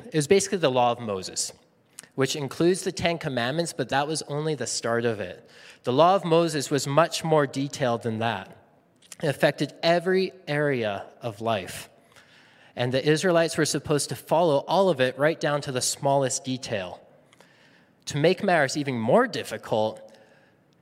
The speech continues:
you know, over the next several hundred years, um, there was more laws added to the Jewish law,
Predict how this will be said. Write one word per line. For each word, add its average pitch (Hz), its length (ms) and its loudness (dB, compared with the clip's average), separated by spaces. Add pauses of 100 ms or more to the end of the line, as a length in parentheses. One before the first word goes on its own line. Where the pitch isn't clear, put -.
(120)
you 131 60 -6
know, 123 160 2
over 151 280 0
the 151 100 -4
next 165 420 -2
several 190 520 4
hundred 165 480 0
years, 123 720 -2 (300)
um, 123 420 -2
there 156 120 4
was 147 260 0 (440)
more 175 380 4
laws 123 340 2
added 123 400 -4
to 131 160 -2
the 117 120 -4
Jewish 117 420 -2
law, 110 360 0